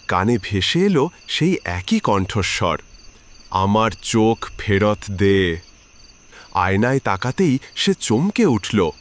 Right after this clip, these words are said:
নিজের প্রতিচ্ছবি আর নেই, ফাঁকা কালো গর্ত দুটো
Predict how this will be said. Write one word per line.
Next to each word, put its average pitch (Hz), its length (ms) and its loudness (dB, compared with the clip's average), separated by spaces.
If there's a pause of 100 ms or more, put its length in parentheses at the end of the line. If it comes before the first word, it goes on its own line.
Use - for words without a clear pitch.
(340)
নিজের 113 400 2 (100)
প্রতিচ্ছবি 190 720 0
আর 190 220 0
নেই, 135 440 2 (400)
ফাঁকা 117 520 -2
কালো 110 340 0
গর্ত 101 380 -2
দুটো 190 420 0